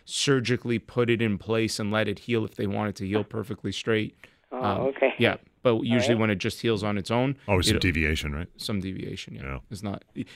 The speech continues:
Speaker 1: you just hope to minimize it. That's why they make the choice of, does this need surgery or not? Like, you know, if there's, if it's a compounded fracture that has more than just one break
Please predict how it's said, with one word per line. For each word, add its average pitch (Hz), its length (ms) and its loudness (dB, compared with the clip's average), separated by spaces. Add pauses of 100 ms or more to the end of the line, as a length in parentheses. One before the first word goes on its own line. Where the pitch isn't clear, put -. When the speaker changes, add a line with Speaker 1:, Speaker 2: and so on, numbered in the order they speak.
Speaker 1:
you 143 140 4
just 123 200 2
hope 127 180 4
to 107 80 -4
minimize 98 500 -2
it. - 120 -12 (320)
That's 147 220 4
why 139 160 6
they 123 120 4
make 117 240 0
the 113 80 0
choice 113 360 -2
of, 98 200 -6
does 104 260 0
this - 280 -4
need 107 280 -4
surgery 95 420 -4
or 95 40 -10
not? 95 260 -12
Like, 101 220 -4 (480)
you 135 120 2
know, 123 100 4
if 107 100 -2
there's, 127 260 2
if - 140 -2
it's 120 120 0
a - 40 -10
compounded 110 600 -2
fracture 107 400 -2
that 101 140 -2
has 98 180 0
more 107 300 -2
than 104 160 -2
just 101 240 -4
one 98 380 -4
break 101 480 -2